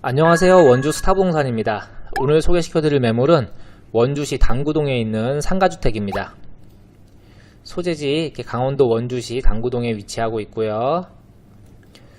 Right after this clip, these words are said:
건축 연도는 이천오 년 팔월입니다. 건축 규모는 지상 삼 층 규모의 상가주택이고요. 가구 수는 상가 포함해서, 포함해서 다섯 가구입니다.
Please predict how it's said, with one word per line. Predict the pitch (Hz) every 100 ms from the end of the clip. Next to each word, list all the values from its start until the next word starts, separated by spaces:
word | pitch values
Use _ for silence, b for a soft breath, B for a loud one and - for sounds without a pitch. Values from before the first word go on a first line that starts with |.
| b b -
건축 | 117 107 180 156
연도는 | 135 131 175 147 107
이천오 | 107 - - 139 117 98
년 | 101 117 123
팔월입니다. | - 180 139 104 98 92 - - - - - - -
건축 | 110 123 - - 165 -
규모는 | - 107 110 170 143 - -
지상 | - 110 110 123
삼 | - - 170
층 | 180 170
규모의 | 135 113 104 127 170 - B B B
상가주택이고요. | - 185 180 - - - 117 123 175 180 - B B B B B B -
가구 | - 135 170
수는 | 202 190 190 180
상가 | - 214 196
포함해서, | - 226 226 202 139 131 135 160 185 180
포함해서 | 196 185 147
다섯 | - 104 135
가구입니다. | 135 110 104 95 90